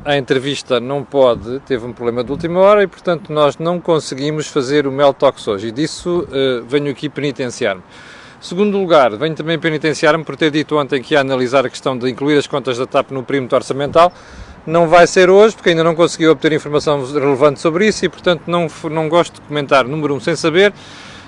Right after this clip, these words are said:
Número dois, para dizer bullshit. Ou seja, quando eu digo aquilo que você ouve aqui, não ouve em mais sat-, mais sítio nenhum, é mesmo para levar a sério.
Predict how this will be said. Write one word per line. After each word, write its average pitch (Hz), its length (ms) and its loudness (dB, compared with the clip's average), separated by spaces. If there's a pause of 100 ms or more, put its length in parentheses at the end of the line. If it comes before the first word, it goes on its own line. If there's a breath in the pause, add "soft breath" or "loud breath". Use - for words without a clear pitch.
(160 loud breath)
Número 214 480 4
dois, 220 360 6
para 208 200 4
dizer 185 680 2
bullshit. 160 1040 0 (240)
Ou 160 140 2
seja, 135 280 2
quando 170 200 2
eu 185 80 8
digo 139 360 2
aquilo 156 280 -2
que - 40 -18
você 165 240 2
ouve 165 220 4
aqui, 165 220 -4
não 139 80 -2
ouve 131 100 -2
em 139 60 -4
mais 143 160 0
sat-, 156 260 -2
mais 156 220 2
sítio 151 200 -4
nenhum, 180 320 -4
é 151 120 -2
mesmo 160 320 0
para 160 120 2
levar 147 240 4
a 139 60 2
sério. 92 300 -6